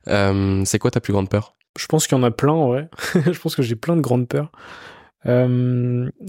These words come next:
Speaker 2: je pense que la première, euh, ça va être de, euh, perdre les gens que j'aime, tu vois, un peu dans le même mood que, je pense que tout le monde, en vrai, euh, je pense que c'est un, c'est une peur, euh, standard, on va dire.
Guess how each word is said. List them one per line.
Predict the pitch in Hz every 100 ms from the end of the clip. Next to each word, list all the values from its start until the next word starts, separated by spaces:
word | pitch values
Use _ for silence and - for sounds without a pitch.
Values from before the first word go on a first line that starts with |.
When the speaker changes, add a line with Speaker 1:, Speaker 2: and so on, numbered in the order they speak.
| 147
Speaker 2:
je | -
pense | 156 151
que | -
la | 127 120
première, | - 151 156 160 160 - - _ _ _ _ _ -
euh, | 120 120 117 120 120 123 123 127
ça | 120 - 127
va | 120 127
être | 131
de, | 131 127 123 123 123 123 - _ _ _ _ _ _ _ _ -
euh, | 123 123 120 - _ _
perdre | - 151 139
les | 131
gens | 127
que | 113
j'aime, | 131 165
tu | 156 131
vois, | 143
un |
peu | 135
dans | 131
le | 127
même | 127 127
mood | 135 135 -
que, | 131 123 120 117 120
je | 117
pense | 135 -
que | 120
tout | - 135
le |
monde, | 135 127
en |
vrai, | 117 127
euh, | 123 120 123
je | 123
pense | -
que | -
c'est |
un, | 117 117
c'est | -
une | 120 113
peur, | 131 123
euh, | 117
standard, | - 127 131 143
on |
va | 123
dire. | 127 147